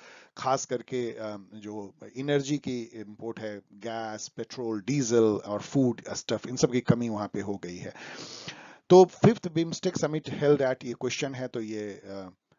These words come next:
सॉरी, इसमें जो है, इसमें इसको काट दीजिए। ये,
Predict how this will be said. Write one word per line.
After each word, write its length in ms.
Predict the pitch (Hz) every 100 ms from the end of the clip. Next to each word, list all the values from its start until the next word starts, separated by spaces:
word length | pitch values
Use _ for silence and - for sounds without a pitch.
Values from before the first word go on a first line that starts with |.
| _ _ _ _ _ - _ _ _ _ _ _ _ _ _ _ -
सॉरी, 580 | - 117 110 - - _ - - - -
इसमें 400 | 123 123 139 139
जो 160 | 127 131
है, 300 | 127 123 143 _ _ _ _ -
इसमें 600 | 120 - 127 123 120 - _ _ _ _ _ _ _ -
इसको 280 | 117 -
काट 320 | 110 113 117 113
दीजिए। 400 | 123 117 143 185 _ _ _ _ -
ये, 420 | 117 135 135